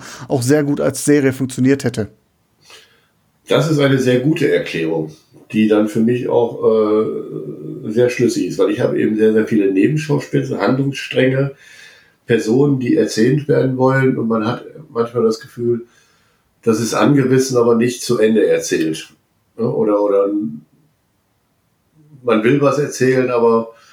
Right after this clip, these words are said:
Speaker 2: es kommt dann ja sehr, sehr kurz raus. Ähm, das, was du da gerade gesagt hast, dass das jetzt man vielleicht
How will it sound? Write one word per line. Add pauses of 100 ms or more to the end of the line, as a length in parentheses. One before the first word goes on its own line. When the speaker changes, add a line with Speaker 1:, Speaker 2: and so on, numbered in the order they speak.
(800)
Speaker 2:
es
kommt
dann
ja
sehr,
sehr
kurz
raus.
Ähm, (1000)
das,
was
du
da
gerade
gesagt
hast,
dass
das
jetzt (1000)
man
vielleicht